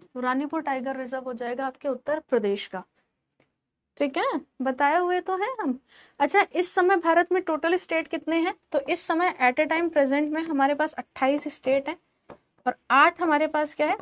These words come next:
आठ हमारे पास यूनियन टेरिटरी हैं, ठीक है, क्योंकि आपको पता है इकतीस अक्टूबर दो हज़ार उन्नीस को लद्दाख और जम्मू कश्मीर अलग हो गए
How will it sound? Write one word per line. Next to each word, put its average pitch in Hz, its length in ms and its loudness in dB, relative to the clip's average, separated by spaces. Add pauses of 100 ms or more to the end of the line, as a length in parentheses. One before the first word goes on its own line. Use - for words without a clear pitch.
(120)
आठ 320 240 2
हमारे 269 240 2
पास 277 260 0
यूनियन 262 320 2
टेरिटरी 202 480 -4
हैं, 208 160 -12 (960)
ठीक 277 140 -2
है, 381 100 2
क्योंकि 302 280 -2
आपको 302 280 2
पता 269 260 0
है 330 120 2 (120)
इकतीस 277 540 0 (160)
अक्टूबर 277 600 2 (380)
दो 247 200 4
हज़ार 294 400 2
उन्नीस 247 500 -4
को 311 240 -2 (140)
लद्दाख 254 640 4
और 359 160 4
जम्मू 269 340 -2
कश्मीर 320 440 -4 (120)
अलग 262 280 4
हो 226 120 0
गए 208 180 -2